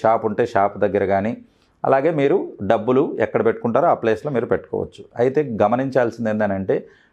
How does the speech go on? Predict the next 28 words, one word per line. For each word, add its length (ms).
డబ్బులు 460
ఈ 20
మూట 260
పెట్టే 220
చోట 180
మనం 140
వాడిన 360
వస్తువులు 360
పెట్టుకోరాదు. 460
చాలామంది 360
అల్మారాలో 460
ఒకటే 200
చోట 200
మనం 160
వాడి 340
ఇస్త్రీ 300
చేసి 240
ఉతికిన 320
బట్టలు, 280
తర్వాత 280
ఈ 20
మూట 160
రెండు 220
ఒకటే 280
చోట 160
పెట్టుకోకపోవడం 680
చాలా 240
మంచిది. 300